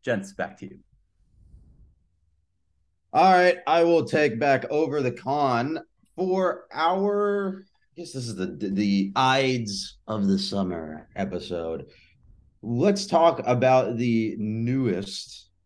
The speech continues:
Speaker 2: campus plan, the newest iteration of the campus plan called the Comprehensive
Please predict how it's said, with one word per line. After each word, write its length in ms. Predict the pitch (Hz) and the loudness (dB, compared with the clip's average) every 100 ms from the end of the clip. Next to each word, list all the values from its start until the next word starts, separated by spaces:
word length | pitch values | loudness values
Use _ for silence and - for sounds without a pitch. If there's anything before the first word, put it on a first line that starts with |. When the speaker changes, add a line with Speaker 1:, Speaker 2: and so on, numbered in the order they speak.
| _ - | _ -6
Speaker 2:
campus 640 | 98 - 85 - - - | -4 -4 -6 -8 -16 -16
plan, 180 | 90 90 | -8 -4
the 60 | 104 | -2
newest 220 | 160 175 | -2 -2
iteration 720 | 160 135 131 123 107 82 73 - | 0 2 0 0 -4 -4 -8 -8
of 220 | 92 80 | -6 -6
the 140 | 85 | -8
campus 420 | - - 80 78 - | -10 -12 -10 -10 -12
plan 300 | 85 78 78 | -12 -12 -10
called 180 | 82 | -10
the 80 | 76 | -10
Comprehensive 1000 | 76 - 98 98 95 80 95 98 87 82 | -14 -6 -4 -2 -4 -4 -6 -4 -8 -8